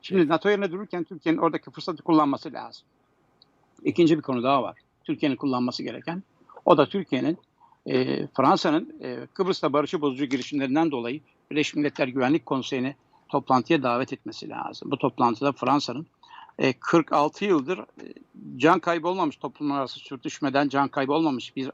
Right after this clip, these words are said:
Speaker 1: adada Fransa'nın silahlandırma çabalarıyla Güney'i cesaretlendirmeye çalıştığı ve bunun sonunda hem Rumların, e, kendisini ateşe açacağı, atacağı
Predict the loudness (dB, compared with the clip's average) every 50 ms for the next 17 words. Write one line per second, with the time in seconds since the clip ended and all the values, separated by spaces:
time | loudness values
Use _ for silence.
0 | -6 _ 0 0 2 2 0 0 -4 -8 -12 _ _ _ _ _ _ _ _ _
1 | _ _ _ _ _ _ _ _ 6 6 6 6 6 2 -2 -2 -4 -4 -2 -2
2 | -2 0 0 -2 -2 -2 -2 -4 -4 -4 -4 -4 -2 -2 -2 -2 -4 -4 -6 -6
3 | -4 -2 0 2 2 2 2 0 -2 _ _ _ -20 -14 _ -10 -6 -2 -2 -2
4 | -2 -2 -2 -2 -2 -2 -2 0 0 0 0 0 -2 -4 -4 -4 -4 -6 -8 -10
5 | -12 -12 -12 -14 _ _ _ _ _ _ -4 2 6 6 6 6 6 4 2 2
6 | 2 0 0 0 -2 -2 -4 -8 -12 -18 -20 _ _ -6 -2 0 2 2 2 2
7 | 2 0 -4 -10 _ _ _ _ -20 _ _ -10 -8 -6 -6 -6 -4 -2 0 0
8 | 0 0 -2 -2 -4 -2 -4 -6 -4 -2 -2 -2 -2 -2 -4 -4 -4 -4 -2 -2
9 | -2 -2 -2 -2 -2 -2 -2 -2 -4